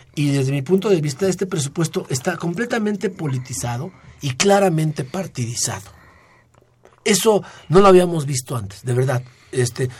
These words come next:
no, no recuerdo que se politizara de esa manera, de su obsesión, porque saben que perdiendo el Estado de México, ellos tienen un gran problema de perder la presidencia de la República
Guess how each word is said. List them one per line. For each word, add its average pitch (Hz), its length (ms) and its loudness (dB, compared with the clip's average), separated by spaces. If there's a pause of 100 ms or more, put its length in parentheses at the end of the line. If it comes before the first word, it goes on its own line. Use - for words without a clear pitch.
(160)
no, 185 280 6
no 202 160 4
recuerdo 185 560 2
que 143 100 -6
se 131 100 -6
politizara 131 540 -4
de 156 80 -2
esa 170 200 0
manera, 131 440 -2 (300)
de 139 100 -2
su 170 160 2
obsesión, 185 680 4 (240)
porque 139 180 -2
saben 190 240 4
que 185 100 -2
perdiendo 175 520 2
el 170 80 2
Estado 143 340 0
de 123 140 -2
México, 127 480 -10 (840)
ellos 143 200 0
tienen 151 240 0
un 156 140 2
gran 175 280 4
problema 170 460 0
de 127 80 -4
perder 123 300 -6
la 127 160 -4
presidencia 120 400 -6
de 120 80 -8
la 113 40 -10
República 104 680 -12